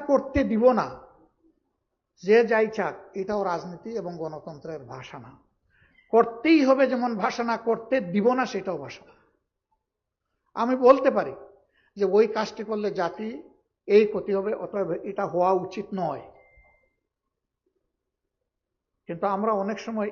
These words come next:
এই সীমানাটা মানি না, মানতে হবে আমাদের।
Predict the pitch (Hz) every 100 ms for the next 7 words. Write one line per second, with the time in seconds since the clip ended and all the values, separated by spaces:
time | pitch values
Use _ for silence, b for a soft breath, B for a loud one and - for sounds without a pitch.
0 | 202 208 - 185 190 180 185 156 156 156
1 | 135 - _ _ _ _ _ - 175 156
2 | 202 160 135 131 - -